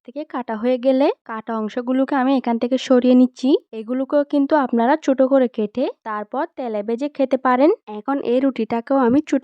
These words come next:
করে কেটে নিব। আমি সম্পূর্ণ রুটিটাকে লম্বা করে কেটে নিচ্ছি। এক পাশ কেটে নিয়ে আমি আরেক পাশটাকেও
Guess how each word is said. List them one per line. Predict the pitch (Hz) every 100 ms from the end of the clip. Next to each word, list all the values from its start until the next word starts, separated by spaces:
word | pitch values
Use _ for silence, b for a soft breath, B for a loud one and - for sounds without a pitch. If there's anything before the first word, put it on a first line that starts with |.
| 262
করে | 254 277
কেটে | - 254 220 208
নিব। | 196 254 - _ _ 208
আমি | 202 269 -
সম্পূর্ণ | 269 240 240 254 262 254
রুটিটাকে | 233 220 233 240 294 262
লম্বা | 202 196 190
করে | 208 262
কেটে | 269 247 208
নিচ্ছি। | 196 _ 294 381 _ _ _ _ _ _ _ _ _ _ _ _ _
এক | 214 208 _
পাশ | 254 285 _
কেটে | 233 220 208
নিয়ে | 208 285 427 214
আমি | 220 254 -
আরেক | 220 202 -
পাশটাকেও | 196 - 240 -